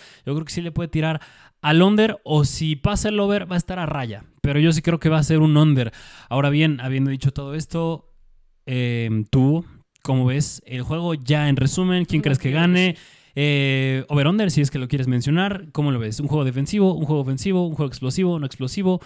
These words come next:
Speaker 1: Y no estaría mal echar quién crees que sea el M V P, eh, para ambos equipos o el que, equipo que tú quieras
Speaker 2: Wow,
Speaker 1: que
Speaker 2: muchas preguntas. Eh,
Speaker 1: Pues que
Speaker 2: yo
Speaker 1: ya es las últimas palabras antes del Super Bowl que nos van a escuchar.
Speaker 2: yo ya lo dije, y yo creo que va a ser un juego de tight ends.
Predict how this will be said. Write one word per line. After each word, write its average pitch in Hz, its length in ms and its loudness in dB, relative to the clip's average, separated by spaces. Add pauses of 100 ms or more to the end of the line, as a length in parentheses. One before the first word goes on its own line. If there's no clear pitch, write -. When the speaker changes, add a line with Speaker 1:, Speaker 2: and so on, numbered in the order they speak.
(360)
Speaker 1:
Y 165 220 4
no 196 80 6
estaría 262 240 2
mal 269 180 2
echar 262 400 2
quién 226 160 -4
crees 226 240 -4
que - 80 -12
sea 214 160 -4
el 202 100 -4
M 196 140 2
V 185 40 -6
P, 208 300 -4 (220)
eh, 147 520 0
para 233 180 0
ambos 247 240 2
equipos 196 380 -2
o 160 120 2
el 139 120 -2
que, 143 100 -8
equipo 127 260 -8
que 120 60 -12
tú - 80 -20 (220)
quieras 143 200 -2
Speaker 2:
Wow, 151 80 -2
Speaker 1:
que 135 60 -6
Speaker 2:
muchas 156 200 -6
preguntas. 135 520 -6
Eh, 139 600 -4
Speaker 1:
Pues 139 120 -8
que 147 100 -4
Speaker 2:
yo 170 80 2
Speaker 1:
ya 160 180 2
es 165 180 -4
las 151 160 -4
últimas 185 280 0
palabras 185 500 4
antes 196 280 0
del 143 400 -2
Super 160 240 0
Bowl 190 220 6
que 180 80 0
nos 160 120 0
van 180 120 -4
a - 40 -4
escuchar. 175 500 -4 (140)
Speaker 2:
yo 165 200 0
ya 208 140 4
lo 196 140 0
dije, 190 440 -6
y 151 80 -10
yo 160 120 -2
creo 170 100 -2
que 170 80 0
va 175 60 2
a 170 40 0
ser 170 120 0
un 170 80 -2
juego 165 240 2
de 143 100 4
tight 151 280 0
ends. - 360 -6